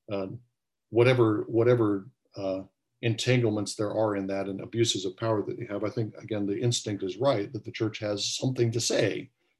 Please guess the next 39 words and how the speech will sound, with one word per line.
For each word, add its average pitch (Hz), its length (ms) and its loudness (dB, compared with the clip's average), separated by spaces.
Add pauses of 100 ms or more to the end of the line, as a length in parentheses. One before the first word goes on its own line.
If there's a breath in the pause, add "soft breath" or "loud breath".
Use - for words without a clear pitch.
(540)
And 127 80 4
especially 123 500 4
if 120 240 6
the 113 140 2
leader 120 340 4
is 110 240 2
a 110 60 0
member 117 340 2
of 98 120 -12
the 95 60 -10
church, - 380 -4
then 104 160 -6
the 101 80 -4
church, 104 480 -8 (460)
church's 120 340 2
leaders 107 600 2
have 110 240 0
the 110 100 4
authority 117 480 4
to 117 120 -2
speak - 460 2
to 117 100 2
the 101 100 -4
king 104 440 -8 (1040)
and 113 240 0
to 120 140 0
correct 123 420 2
him 107 160 -2
and 117 220 0
to 147 100 2
discipline 127 600 0
him 92 300 -10
as, 104 520 -8 (440)
uh, 98 220 -10 (420)
as, 101 340 -6 (280)
uh, 98 80 -6
bishops 104 460 0
and 101 180 -6
popes - 520 -6